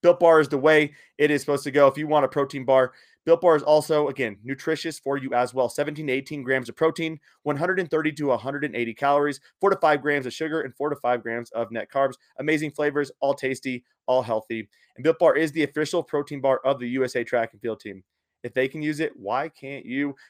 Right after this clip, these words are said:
Get your hands on a Built Bar today. Go to built bar dot com and use the promo code locked fifteen. That's L O C K E D one five, and you'll get fifteen percent off your next order. Use the promo code locked fifteen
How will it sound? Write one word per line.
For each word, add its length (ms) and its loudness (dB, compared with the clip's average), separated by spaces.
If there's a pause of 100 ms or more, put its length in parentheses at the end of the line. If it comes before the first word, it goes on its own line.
Get 140 -2
your 80 0
hands 240 4
on 80 0
a 40 4
Built 220 2
Bar 160 4
today. 320 2
Go 80 2
to 100 2
built 280 0
bar 180 6
dot 240 2
com 280 0
and 80 -6
use 140 -2
the 100 -4
promo 320 -2
code 280 2
locked 460 -4
fifteen. 460 -8 (200)
That's 220 -4
L 160 4
O 60 2
C 180 -6
K 160 -4
E 180 -6
D 180 -6
one 180 -8
five, 280 2
and 100 -10
you'll 100 -2
get 200 -6
fifteen 320 -6
percent 240 -8
off 160 0 (300)
your 280 0
next 300 -4
order. 380 0
Use 160 -6
the 80 -2
promo 280 0
code 240 0
locked 380 -2
fifteen 440 -10